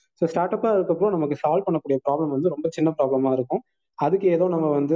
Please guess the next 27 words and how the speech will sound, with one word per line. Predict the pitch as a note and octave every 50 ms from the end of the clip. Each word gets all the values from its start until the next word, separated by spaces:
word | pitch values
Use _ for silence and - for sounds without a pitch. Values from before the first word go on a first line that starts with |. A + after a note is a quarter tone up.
| E3+ D#3+
ஒரு | D3 C#3+ C#3 C#3 C3+ C3+ C3+ -
குட்டியோண்டு | _ D#3+ C#3 D#3+ D3+ D3+ D3
ஒரு | C#3 C3+
ஆப் | C3 C3+ C3 -
சர்வர், | C#3+ C3+ B2+ B2+ C3+ C3
குட்டியோண்டு | C3+ C3 C3+ C#3 C#3 C#3
ஒரு | C3+ B2+
டேட்டாபேஸ் | B2+ B2+ B2+ C3 B2+ C3 B2+ B2+ C3
வச்சு | B2+ B2 B2 B2+ G3+ B3 - _ _ _ _ -
சிம்பிளா | - F3 D3+ - D#3+ D#3+
ஸ்கேல் | D#3+ - A#3 - D3
பண்ணிட்டு | - C3+ C3+ C#3 C3+
போயிருவோம். | C#3 C3 B2+ B2 B2+ B2+ - _ _ _ _ _ _ -
But | C#3+ - -
போக | F3+ F#3 G3+ G3+
போக | F3+ F#3 G3 G3+
என்ன | F3 D#3+ D#3 D#3
ஆகும்னா | D3 C3+ C3+ C3 C#3 E3+
இது | F#3+ D#3 C#3
அப்படியே | B2+ - C#3+ E3
இன்க்ரீஸ் | F3 C#3+ - D#3+ D#3 -
ஆகிட்டே | C#3 B2+ B2 C#3+ C3+
போகும், | - C3+ B2 B2 - _ _ _ _ _ _ _
நமக்கு | D3+ C#3 C#3 C3+ C#3+
டீமும் | D3 - F3+ F#3 F#3 F#3 F#3 F3+
சைஸ் | F#3 F3 D3+ D#3+ - D#3
அதிகமாகும், | C#3 C#3 C#3 C#3 C3 C3 B2+ B2 B2 B2+ B2 B2